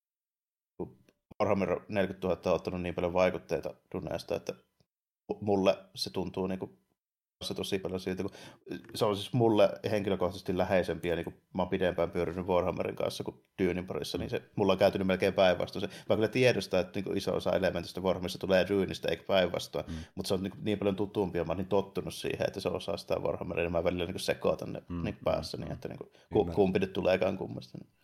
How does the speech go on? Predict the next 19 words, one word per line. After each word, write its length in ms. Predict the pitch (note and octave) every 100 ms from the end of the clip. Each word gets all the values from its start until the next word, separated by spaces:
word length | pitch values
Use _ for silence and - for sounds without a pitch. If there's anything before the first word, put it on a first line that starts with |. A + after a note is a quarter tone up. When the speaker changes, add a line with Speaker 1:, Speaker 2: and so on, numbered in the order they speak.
| -
Speaker 2:
Ymmärrän. 320 | E2 E2 F2
I-, 140 | - G2
itelle 260 | G2+ G2+ C3
läheisempi 380 | B2+ A2 F#2 F2
universumi 540 | F2 D#2+ D2 C#2 B1+
niinku 200 | C2+ C#2
silleen. 260 | - D2 D#2+ -
Speaker 1:
Niin, 220 | G#2+ F#2+
Speaker 2:
Joo, 120 | F#2 F#2 - -
Speaker 1:
kyllä, 120 | F2
Speaker 2:
joo. 100 | F#2
Speaker 1:
kyllä, 160 | F#2+ F#2+
ja 80 |
niinku 280 | G2 - - _ - _ _ -
niin 160 | G2+
paljon, 240 | F#2 F#2+ G#2 - _ _ _ _ _ _ _ _ _ _ _ _
niin 300 | E3+ D#3+ D3
monta 260 | C3 C3 C3
vuotta 440 | C3 B2 B2 -